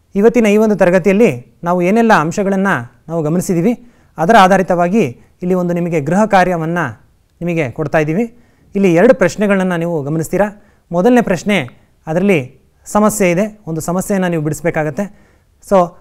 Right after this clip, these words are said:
ಹತ್ತು ವೋಲ್ಟ್ ವಿಭವಾಂತರ ಹೊಂದಿರುವ ಎರಡು ಬಿಂದುಗಳ ನಡುವೆ ಮೂರು ಕೂಲಾಂಬ್ ಆವೇಶಗಳು ಚಲಿಸಿದಾಗ ಆಗುವ ಕೆಲಸವನ್ನ ನಾವು ಲೆಕ್ಕಾಚಾರವನ್ನ ಮಾಡ್ಬೇಕಾಗತ್ತೆ. ಹೌದಾ? ಯಾವ ಸೂತ್ರವನ್ನ ಬಳಸಬೇಕು ಅಂತಕ್ಕಂಥದ್ದು ನಿಮಗೆ ಗೊತ್ತಿರಬೇಕು.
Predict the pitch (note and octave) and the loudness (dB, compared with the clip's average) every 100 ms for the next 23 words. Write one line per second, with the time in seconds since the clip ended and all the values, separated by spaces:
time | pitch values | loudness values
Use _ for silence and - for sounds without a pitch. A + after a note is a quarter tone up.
0 | - G3+ - C4+ A3+ A3 F#3+ F3+ G3 G3+ | -4 -4 2 4 6 4 2 0 2 2
1 | G3+ G3 F3 F3+ F3+ F#3+ A3 E3 F3 E3 | 2 0 0 -2 0 0 2 0 0 0
2 | G3+ G3+ F3+ D3+ D3+ F#3 E3+ D3+ - _ | 0 0 0 0 0 0 0 -4 -20 _
3 | _ _ F3 A#3 C4+ B3+ G#3+ - G3 G3+ | _ _ 0 2 4 2 -2 -2 2 4
4 | G3+ G3 D3+ F#3+ F#3+ F3+ F#3 E3 D#3+ F3 | 4 2 2 0 0 -2 0 0 -2 -2
5 | C#3+ C3 C#3 E3 E3 - _ D#3 F3+ G#3+ | -4 -2 0 -2 -4 -16 _ 0 2 2
6 | G#3+ E3+ D#3+ F3+ G3 F3 C#3+ F3 G#3 E3 | 2 2 0 -2 -2 -4 -4 -4 -4 -4
7 | B3+ D#3+ - D3 D3+ C#3+ C#3 F#3 B3 C#3 | -4 -6 -6 -8 -6 -8 -8 -6 -6 -6
8 | B2+ B2+ B2 A#2+ - C#3 C#3 A2+ - _ | -6 -6 -6 -8 -4 -2 -2 -4 -12 _
9 | _ _ D3 F3 F3+ A2 - _ D#3+ C#3+ | _ _ -2 0 0 -2 -20 _ 0 2
10 | A3 G#3+ F#3 F3+ E3+ D3+ F3 F#3 F#3+ F3 | 2 0 -2 -2 -2 -2 -2 -2 -4 -2
11 | E3 D3+ D#3+ D#3 E3+ F#3+ C#3 C3 D3 D#3+ | -6 -4 -6 -4 -4 -4 -4 -6 -8 -6
12 | G3+ D3+ C#3 D#3+ C#3 B2+ F#3 G3 | -6 -8 -6 -4 -4 -4 -4 -4